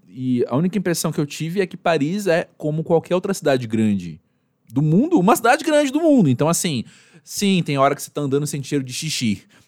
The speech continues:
Tem hora que você tá andando e tem lixo na rua. Tem hora que você tá andando e, e a poluição sonora é muito alta, de, e passa o ônibus e blá, blá, blá. Como São Paulo, como o Rio, como qualquer outro lugar que você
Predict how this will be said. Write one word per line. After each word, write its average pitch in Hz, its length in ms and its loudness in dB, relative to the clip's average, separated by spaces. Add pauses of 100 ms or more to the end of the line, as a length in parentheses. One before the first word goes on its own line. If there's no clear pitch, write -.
Tem 131 120 0
hora 135 100 4
que 135 80 -6
você 156 80 -6
tá 151 100 -10
andando 143 300 -4
e 143 40 -4
tem 160 120 -4
lixo 143 300 -4
na 147 80 -6
rua. 110 320 -2 (200)
Tem 143 80 -2
hora 147 60 2
que - 60 -8
você 160 80 -4
tá 151 100 -10
andando 156 580 -4
e, 165 480 -2 (140)
e 135 80 2
a 120 80 0
poluição 143 380 -2
sonora 139 380 -4
é - 20 -2
muito 139 260 -2
alta, 135 320 2
de, 117 300 -10
e 104 60 -4
passa 117 320 -4
o 143 60 0
ônibus 107 540 -4
e 98 180 -8 (400)
blá, 117 140 -4
blá, 120 140 0
blá. 107 220 -2
Como 160 380 -6
São 117 240 -10
Paulo, 165 460 0
como 131 300 -6
o 104 40 -2
Rio, 117 300 0
como 156 180 -6
qualquer 151 280 -8
outro 156 260 -4
lugar 123 420 -4 (600)
que 117 120 -10
você 120 540 -2